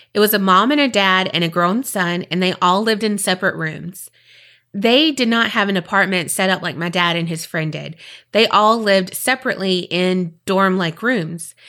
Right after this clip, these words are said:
and they were pretty weird. They very rarely talked, and you very rarely saw them. So in this huge place, it was just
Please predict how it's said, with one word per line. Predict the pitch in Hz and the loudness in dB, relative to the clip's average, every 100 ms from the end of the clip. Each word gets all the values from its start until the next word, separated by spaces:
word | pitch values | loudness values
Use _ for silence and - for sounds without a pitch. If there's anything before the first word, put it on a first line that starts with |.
| - - _ - | -20 -20 _ -2
and | 202 196 185 | 0 2 2
they | 196 | 2
were | 302 370 | 0 -4
pretty | - 262 247 | -6 -2 -2
weird. | 175 175 139 90 170 - _ _ _ _ _ _ _ _ _ - | -2 -2 -4 -8 -12 -18 _ _ _ _ _ _ _ _ _ -6
They | 208 233 214 | 0 2 2
very | 196 220 277 | 2 2 0
rarely | 240 202 208 233 240 | 0 0 0 0 -2
talked, | 233 214 196 196 190 - - | -2 4 4 4 0 -8 -2
and | 185 185 180 180 - 165 - | 0 2 0 -2 -6 -16 -12
you | 175 196 | -4 -2
very | 185 190 277 285 | 0 0 2 0
rarely | 190 180 254 262 190 | -2 0 0 0 -2
saw | - 160 240 214 | -4 -2 0 -2
them. | 151 147 175 - - - _ | -6 -8 -12 -14 -20 -20 _
So | - 254 247 | -2 2 2
in | |
this | 240 214 - | 2 0 -2
huge | 277 330 - | -2 -2 -4
place, | - 196 165 180 - - _ _ - | -8 -4 -4 -4 -8 -12 _ _ -6
it | 202 - | -4 -2
was | 247 226 214 - | -2 -2 -2 -6
just | - 208 - | -4 -4 -4